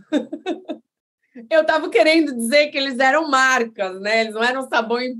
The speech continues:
pó num sentido pejorativo. Mas eu já tinha, já pensava nessa estrutura de marcas, né? De pessoas são marcas.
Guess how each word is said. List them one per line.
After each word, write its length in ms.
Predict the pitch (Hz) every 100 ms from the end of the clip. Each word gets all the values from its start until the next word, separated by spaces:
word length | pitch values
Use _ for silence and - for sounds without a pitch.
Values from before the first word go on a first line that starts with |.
| -
pó 400 | 240 226 254 269 _ _
num 380 | - 247 269 233
sentido 640 | 330 262 233 302 262 226
pejorativo. 1160 | - 269 233 285 285 240 - 240 233 180 156 160 _ _ _ _ _ _
Mas 320 | 233 262 262
eu 80 | 285
já 180 | 262 311
tinha, 560 | 311 - 302 339 285 240
já 140 | 196 208
pensava 800 | 233 240 226 - 220 247 240 240
nessa 320 | 208 190 190
estrutura 640 | 170 196 190 196 170 175
de 180 | 170 185
marcas, 800 | 175 170 175 175 165 165 147 143
né? 220 | 160 170
De 180 | 165 160
pessoas 500 | 180 175 - 190 190
são 140 | 190
marcas. 580 | 202 151 127 131 165 165